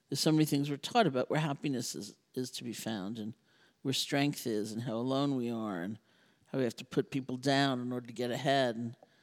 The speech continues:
you know, we take a look at those things. It's, it's a pretty intense act to really step away from one's conditioning and pay attention that deeply and that honestly. And,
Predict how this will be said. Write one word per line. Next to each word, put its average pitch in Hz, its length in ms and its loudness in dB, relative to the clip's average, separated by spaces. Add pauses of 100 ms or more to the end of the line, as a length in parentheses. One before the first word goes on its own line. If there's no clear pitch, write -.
(300)
you 165 80 -2
know, 135 160 2
we 160 100 2
take - 260 -2
a - 20 0
look 226 220 0
at 285 100 -2
those 131 260 2
things. 113 300 -6
It's, - 200 -12
it's 135 180 -12
a 135 60 -8
pretty 208 320 -2
intense 147 640 -4 (140)
act - 480 -4 (560)
to 131 220 -2
really 127 380 4
step - 340 0
away 117 360 0
from 101 300 -8
one's 117 300 -6
conditioning 113 640 -6
and 104 160 -6 (680)
pay 135 120 0
attention 123 460 -2
that 107 240 -4
deeply 117 420 -8
and 104 140 -4
that 104 120 -6
honestly. 107 520 -6
And, 107 120 -4